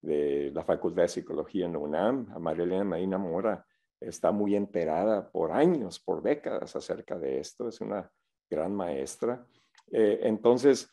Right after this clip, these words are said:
eh, Luis, nada más decir, una tragedia, pero hay cosas que se pueden hacer con los padres, eh, para que puedan estar más enfrentados. Eh, la mejor solución es comunicación,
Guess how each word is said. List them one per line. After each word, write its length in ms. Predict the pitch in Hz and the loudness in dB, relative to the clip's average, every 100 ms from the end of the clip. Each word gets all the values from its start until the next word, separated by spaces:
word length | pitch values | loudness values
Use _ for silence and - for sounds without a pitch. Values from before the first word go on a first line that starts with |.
| _ _ - | _ _ 0
eh, 340 | 117 117 117 | 4 6 4
Luis, 240 | - 160 165 | 6 6 6
nada 240 | 185 185 | 4 4
más 220 | 170 156 | 6 4
decir, 360 | 151 - 147 - | 2 2 0 2
una 280 | 175 196 214 | 4 6 4
tragedia, 640 | 180 151 135 120 127 185 220 _ _ _ - | 2 0 2 2 2 -4 -6 _ _ _ 6
pero 260 | 131 123 | 8 10
hay 260 | 131 143 - | 8 6 2
cosas 440 | 143 139 - 131 | 6 6 6 -4
que 120 | - 104 | -2 -4
se 140 | 101 | -2
pueden 320 | - 113 117 | 4 4 4
hacer 320 | 95 - 107 | 0 2 0
con 160 | - 107 | 0 -4
los 200 | 90 - | -4 -6
padres, 640 | - 92 92 98 67 - _ _ _ _ | 0 2 2 -2 -6 -8 _ _ _ _
eh, 500 | - 85 87 82 - - | -2 0 2 0 -4 0
para 280 | 87 82 82 | 2 4 2
que 100 | 85 | -2
puedan 360 | - 95 95 101 | 4 6 6 2
estar 320 | 82 - 90 | -2 -2 0
más 300 | 87 87 - | -2 -4 -4
enfrentados. 800 | 92 82 80 78 135 95 92 - _ _ _ - | -4 -4 -4 0 2 2 -2 -10 _ _ _ 4
Eh, 340 | 110 113 110 | 8 8 8
la 220 | 120 117 | 4 6
mejor 320 | 120 113 165 160 | 6 6 4 4
solución 520 | 165 135 123 131 131 | 0 0 0 0 0
es 140 | 131 | -4
comunicación, 920 | - 127 117 107 98 - 85 - 71 | -2 4 6 4 0 -4 -10 -4 -4